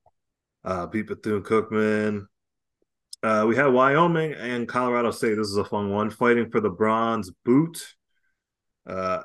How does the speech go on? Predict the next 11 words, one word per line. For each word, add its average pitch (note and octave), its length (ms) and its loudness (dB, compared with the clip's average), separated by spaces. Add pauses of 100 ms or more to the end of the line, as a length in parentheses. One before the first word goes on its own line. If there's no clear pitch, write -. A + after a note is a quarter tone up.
(120)
A G#2 120 -2
K G#2+ 140 -6
A G2+ 560 -2
the G2 220 -6
fourth G#2 440 -4
place G#2 380 -4
in F#2+ 120 -8
the F#2+ 80 -10
Mountain G2 420 -10
West G2+ 500 -8
winner, A2 600 -6